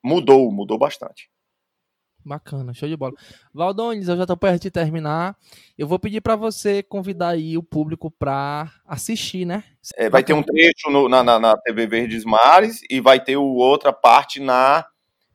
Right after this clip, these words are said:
Speaker 1: T V Diário,
Speaker 2: T V
Speaker 1: né?
Speaker 2: Diário, exatamente.
Speaker 1: Isso.
Speaker 2: Além das plataformas digitais, Facebook, Instagram, YouTube.
Speaker 1: Exatamente.
Speaker 2: Você, você, e como é que você lidar com isso, com essa questão de rede social? Você é tranquilo? Gosta de aparecer,
Speaker 1: Ah,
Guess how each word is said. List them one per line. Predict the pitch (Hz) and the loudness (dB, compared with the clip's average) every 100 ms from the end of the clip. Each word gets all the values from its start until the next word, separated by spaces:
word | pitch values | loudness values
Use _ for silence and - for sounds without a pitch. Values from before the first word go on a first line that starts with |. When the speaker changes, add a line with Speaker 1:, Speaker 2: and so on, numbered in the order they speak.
| _ - | _ -4
Speaker 1:
T | |
V | 113 127 | 0 0
Diário, | 139 117 101 98 | 6 8 8 4
Speaker 2:
T | |
V | 101 | 0
Speaker 1:
né? | |
Speaker 2:
Diário, | - 127 120 139 151 165 | -2 -2 -8 -14 -18 -20
exatamente. | 139 139 135 151 131 165 | -10 -8 -8 -10 -8 -2
Speaker 1:
Isso. | |
Speaker 2:
Além | 160 160 180 | 0 0 -2
das | 190 185 | -4 -4
plataformas | - 180 170 175 160 151 | -8 -8 -10 -10 -12 -12
digitais, | 151 160 170 175 165 | -6 -2 0 -2 -4
Facebook, | 165 151 143 143 180 175 | -10 -10 -8 0 0 0
Instagram, | 151 156 139 139 156 180 170 | -6 -4 -4 -4 -8 -6 -6
YouTube. | 147 - 156 175 160 170 - _ _ _ _ _ | -6 -4 -2 -2 -2 -4 -6 _ _ _ _ _
Speaker 1:
Exatamente. | 101 87 92 - 127 190 214 247 | -6 -4 -2 0 0 2 2 4
Speaker 2:
Você, | 240 240 - 240 | 4 2 2 0
você, | 220 208 | 0 -4
e | 226 240 | -4 -4
como | 226 240 | -4 -4
é | |
que | 226 | 0
você | 254 | -2
lidar | 254 233 233 | 0 -2 -2
com | 254 | -4
isso, | 240 190 190 | -4 -4 -4
com | 185 | -8
essa | 175 185 | -10 -10
questão | 175 196 | -12 -12
de | 180 | -10
rede | 180 170 | -8 -8
social? | 185 165 185 165 | -10 -8 -6 -6
Você | 143 | -6
é | 156 | -12
tranquilo? | 156 151 190 220 220 | -14 -12 -8 -8 -10
Gosta | 185 175 165 | -6 -6 -4
de | 175 | -6
aparecer, | 170 165 117 | 0 4 6
Speaker 1:
Ah, | - 131 | 8 8